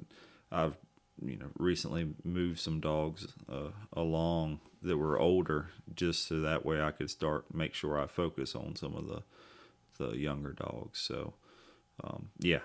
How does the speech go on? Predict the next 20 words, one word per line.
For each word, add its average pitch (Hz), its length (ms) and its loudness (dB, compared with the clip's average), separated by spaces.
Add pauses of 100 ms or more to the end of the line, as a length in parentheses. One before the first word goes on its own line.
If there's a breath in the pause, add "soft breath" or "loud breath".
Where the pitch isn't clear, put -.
I - 80 2
mean, 80 160 4
that's, 82 240 4
that's 85 280 4
my 82 360 4 (160)
thing. 78 340 0
I 78 40 0
mean, 78 160 0
I, 80 200 2
I 80 140 2
had 85 260 4
'em 80 160 0
for 82 180 0
Maine 82 520 2
just 78 240 -4
because - 220 -4
I 82 60 2
like 80 220 2
to 80 80 -6
have 80 460 0